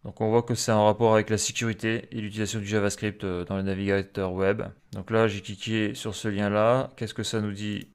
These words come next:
Le C M Origin Policy restreint la manière dont un document ou un script chargé depuis une origine peut interagir avec une autre source chargée depuis une autre origine. Ok,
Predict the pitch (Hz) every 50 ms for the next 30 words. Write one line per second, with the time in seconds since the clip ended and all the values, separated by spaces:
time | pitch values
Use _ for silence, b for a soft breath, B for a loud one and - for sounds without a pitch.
0 | _ _ - 107 104 - 123 120 113 113 113 113 113 107 113 113 107 101 113 110
1 | 110 110 104 - - 120 120 131 131 113 107 104 - - 117 123 120 113 104 104
2 | 107 110 117 120 127 127 110 107 104 101 98 98 95 101 127 139 139 139 - 120
3 | 117 117 117 117 123 117 107 104 98 95 - - - - 117 120 123 - 113 98
4 | - - 107 107 107 113 113 117 113 104 104 98 - - 104 101 104 110 110 107
5 | 117 113 117 - 104 104 101 101 - 107 107 107 101 110 123 113 101 98 - 107
6 | 110 120 117 - 117 107 - - 123 120 123 - - 117 101 113 123 107 104 95
7 | - 101 98 110 113 - 110 101 104 95 92 90 - - _ _ - 110 - _
8 | -